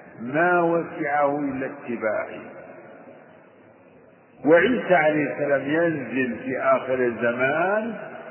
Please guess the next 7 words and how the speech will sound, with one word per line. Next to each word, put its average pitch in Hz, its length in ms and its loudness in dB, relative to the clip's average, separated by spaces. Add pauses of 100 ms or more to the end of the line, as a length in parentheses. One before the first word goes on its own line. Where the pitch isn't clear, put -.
(180)
ويحكم 120 840 0
بشريعة 123 840 -4 (1200)
محمد 110 800 -6 (100)
صلى 107 220 -8
الله 101 520 -4
عليه - 120 -10
وسلم 104 280 -14